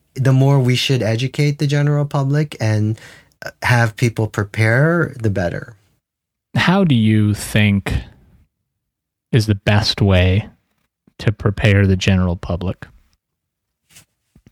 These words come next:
Speaker 1: Well, I think most, like, for me, like, I am drawn in by stories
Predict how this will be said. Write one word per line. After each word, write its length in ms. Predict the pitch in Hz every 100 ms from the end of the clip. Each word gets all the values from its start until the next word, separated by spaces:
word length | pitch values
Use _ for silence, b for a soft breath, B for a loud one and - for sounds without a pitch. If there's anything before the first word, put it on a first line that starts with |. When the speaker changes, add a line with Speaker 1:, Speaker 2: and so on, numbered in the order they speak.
| - _ _ _ b b b 180
Speaker 1:
Well, 280 | 214 208 -
I 180 | 190 233
think 380 | 277 254 -
most, 480 | 165 170 214 - - -
like, 260 | 156 156 -
for 220 | - 175
me, 380 | 151 156 175 196
like, 400 | 147 131 127 - _ _ _ - - _ 135
I 300 | 156 160 165
am 260 | 156 147
drawn 320 | 131 135 135
in 180 | 127 120
by 140 | 110 104
stories 800 | - 113 107 95 78 110 -